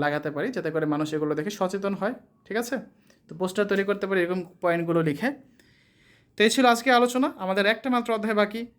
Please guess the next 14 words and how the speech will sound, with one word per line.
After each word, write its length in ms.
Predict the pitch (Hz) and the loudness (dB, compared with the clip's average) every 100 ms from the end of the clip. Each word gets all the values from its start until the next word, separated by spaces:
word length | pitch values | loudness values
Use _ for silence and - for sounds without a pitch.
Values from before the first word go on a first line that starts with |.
| - | -12
এই 60 | 165 | -4
পরবর্তী 340 | 185 208 208 214 | -2 0 -2 -4
ক্লাসে 200 | 208 196 196 | -2 -2 0
আমরা 120 | 175 | 0
অষ্টম 220 | 175 - 214 | -2 -2 -4
অধ্যায় 180 | 208 208 | -2 -2
নিয়ে 120 | 208 196 | -2 -2
আলোচনা 260 | 190 202 202 | -2 -4 -2
করব। 160 | 202 202 311 - _ _ _ - | -4 -4 -6 -10 _ _ _ -8
বিন্দু 360 | 156 214 233 262 254 | 0 2 4 2 -2
থেকে 160 | 247 247 196 | 0 0 0
মহাবিশ্ব, 400 | 185 151 139 - - - | -2 -2 -4 -10 -16 -14
এখানে 180 | 156 180 | -6 -4
যে 60 | 175 | -2